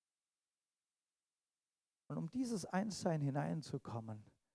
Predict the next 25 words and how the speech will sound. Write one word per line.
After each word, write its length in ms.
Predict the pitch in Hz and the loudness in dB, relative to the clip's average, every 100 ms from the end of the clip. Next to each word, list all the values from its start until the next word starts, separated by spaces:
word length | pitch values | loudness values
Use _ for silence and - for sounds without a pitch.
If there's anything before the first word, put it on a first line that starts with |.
| - | -12
sagte 400 | - 156 - 147 | 2 2 4 0
hier 180 | 123 139 | 4 2
jetzt 240 | 131 - | 0 -4
im 100 | 131 | -8
Vers 240 | - 127 - | -4 -4 -4
zweiundzwanzig 680 | - 135 127 127 120 - 127 | -2 -2 -2 -8 -10 -6 -6
etwas 420 | - 123 113 - | -6 -8 -10 -10
ganz 320 | 123 127 - _ - | -8 -8 -10 _ -8
absolut 600 | 165 - - 139 123 - | -8 -8 -6 -4 -4 -8
Faszinierendes, 1080 | - 113 - 139 131 135 127 113 120 - - _ - | -6 -6 -6 -6 -4 -2 -2 -4 -10 -12 -20 _ 0
Umhauendes. 800 | 160 147 117 120 135 127 127 - _ _ _ _ _ - | 0 0 -4 -4 -6 -6 -10 -14 _ _ _ _ _ 4
Er 100 | 170 | 8
sagt 340 | 160 269 - | 8 8 2
hier, 300 | 143 139 240 - _ _ _ _ _ _ _ _ _ _ - | 2 2 2 -4 _ _ _ _ _ _ _ _ _ _ -4
"Die 160 | 135 151 | 6 6
Herrlichkeit, 680 | - 277 294 208 185 160 | 8 6 6 6 6 6
die 80 | 151 | 6
du 140 | 147 | 4
mir 160 | 175 165 | 6 4
gegeben 360 | 131 156 160 131 | 4 4 4 2
hast, 160 | 113 139 | 0 4
habe 180 | 139 | 4
ich 160 | 135 - | 4 4
ihnen 300 | 151 143 127 | 2 4 2
gegeben, 400 | 123 131 131 | 0 2 2